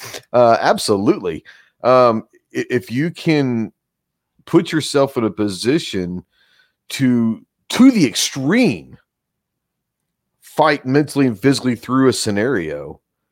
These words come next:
then you're preparing yourself. And typically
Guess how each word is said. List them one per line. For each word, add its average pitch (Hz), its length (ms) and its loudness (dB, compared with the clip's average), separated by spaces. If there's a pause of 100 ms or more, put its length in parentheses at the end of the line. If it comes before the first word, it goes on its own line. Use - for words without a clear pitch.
(500)
then 113 180 0
you're 110 120 -2
preparing 135 440 -2
yourself. 107 720 0
And 107 200 -6
typically 139 760 -2